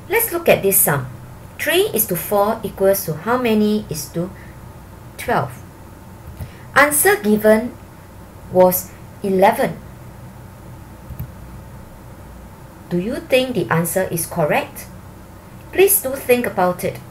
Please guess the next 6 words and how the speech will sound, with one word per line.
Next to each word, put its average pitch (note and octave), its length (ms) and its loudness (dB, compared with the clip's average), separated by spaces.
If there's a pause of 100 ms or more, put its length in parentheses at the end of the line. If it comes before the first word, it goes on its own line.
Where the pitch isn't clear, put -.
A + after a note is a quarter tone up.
(500)
and E3 140 2
we F3 60 0
shall C#3+ 240 2
discuss F#3+ 640 -2
in D3 180 -4
class. C3 460 -4